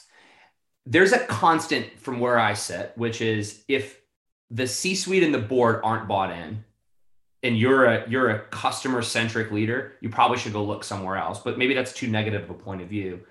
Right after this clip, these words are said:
How, how did that buy-in come about? And what was, what were some of the steps that you needed to take, perhaps with other members of your team, to solidify, "No, no, no, it's not just data. It's the now what component."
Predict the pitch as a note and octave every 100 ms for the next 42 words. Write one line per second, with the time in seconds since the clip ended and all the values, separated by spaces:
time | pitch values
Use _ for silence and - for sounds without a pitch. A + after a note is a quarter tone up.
0 | _ _ _ - G#3 F#4 - - _ -
1 | C4+ D4+ D4+ B3 - - C#3 C#3+ C#3 B2+
2 | A2+ - C3 A2+ G2 F#2+ G2+ G#2+ A2+ C3
3 | F3+ - - - _ _ E3+ F#3+ A#3 A3
4 | F#3 F3+ - D#3+ - - B2+ B2+ D#3+ D3+
5 | C3 A#2+ A2 B2+ B2 A#2+ - B2+ B2 A#2+
6 | B2+ C3 B2+ B2 A#2+ A2 G#2+ G#2+ - C#3+
7 | A#2 A2+ A2 B2+ A#2 C3+ B2 - G#2+ G#2+
8 | G#2 G#2 - _ _ E3+ A3 F#3 E3+ E3+
9 | F3 C#3+ F3+ - B2+ G2+ F#2 - _ _
10 | D3 - D#3 C3+ C#3+ D#3 C3+ C3 - A#2
11 | G#2+ G2+ G2 F#2+